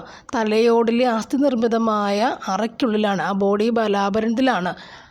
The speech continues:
തലയോടിലെ. അപ്പോൾ ചെവിക്കുട ബാഹ്യഭാഗം, അല്ലേ? ചെവിയുടെ, നമ്മുടെ ചെവിക്കുട ബാഹ്യഭാഗം, അത് കഴിഞ്ഞാൽ, അല്ലേ, വാക്സ് ഉള്ള ഭാഗം വരുന്നുണ്ട്, then കർണപടം വന്നു, അല്ലേ? അപ്പോൾ അസ്ഥി ശൃംഖലയും കഴിഞ്ഞു.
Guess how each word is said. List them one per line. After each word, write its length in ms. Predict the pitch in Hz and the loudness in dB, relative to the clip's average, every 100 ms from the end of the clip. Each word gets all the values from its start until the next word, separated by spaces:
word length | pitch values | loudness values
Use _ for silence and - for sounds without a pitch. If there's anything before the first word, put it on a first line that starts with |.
| _ _ 262 | _ _ -4
തലയോടിലെ. 680 | 233 240 240 233 240 233 - - - - | 0 4 4 4 2 0 -2 -10 -20 -10
അപ്പോൾ 160 | - 214 247 | -6 -4 -2
ചെവിക്കുട 520 | 220 247 247 269 240 311 254 | 0 -2 -2 -2 0 0 0
ബാഹ്യഭാഗം, 520 | 226 220 226 226 220 240 | 0 0 -2 0 0 0
അല്ലേ? 120 | 170 - | -2 -2
ചെവിയുടെ, 300 | 226 226 233 | 0 0 0
നമ്മുടെ 220 | 226 226 208 | 0 0 -2
ചെവിക്കുട 340 | 226 214 240 226 214 | -2 -2 -2 -2 -2
ബാഹ്യഭാഗം, 540 | 208 226 220 214 269 - - - | -2 -2 -2 -2 -4 -6 -14 -6
അത് 100 | 208 226 | -2 2
കഴിഞ്ഞാൽ, 420 | 220 220 220 240 - - | 2 2 0 0 -2 -2
അല്ലേ, 180 | 240 170 - - - - - _ 226 | -2 -2 -10 -20 -20 -20 -20 _ -2
വാക്സ് 320 | 220 220 - | -2 -2 -2
ഉള്ള 120 | 226 220 226 | 0 0 0
ഭാഗം 180 | 214 214 | 0 -2
വരുന്നുണ്ട്, 320 | 208 220 269 320 - - - | -2 0 -2 -4 -10 -14 -4
then 160 | 220 370 - _ _ _ _ _ _ - _ _ _ _ - | -2 -2 -6 _ _ _ _ _ _ -20 _ _ _ _ -6
കർണപടം 480 | 254 247 247 247 247 240 | -2 0 0 0 0 0
വന്നു, 160 | 214 247 | 0 -2
അല്ലേ? 140 | 269 214 - - | -2 -4 -6 -6
അപ്പോൾ 140 | 233 254 247 | -2 0 -2
അസ്ഥി 260 | - 277 254 | -4 -2 0
ശൃംഖലയും 460 | 247 226 233 240 247 | 0 0 0 0 0
കഴിഞ്ഞു. 300 | 233 190 | 0 0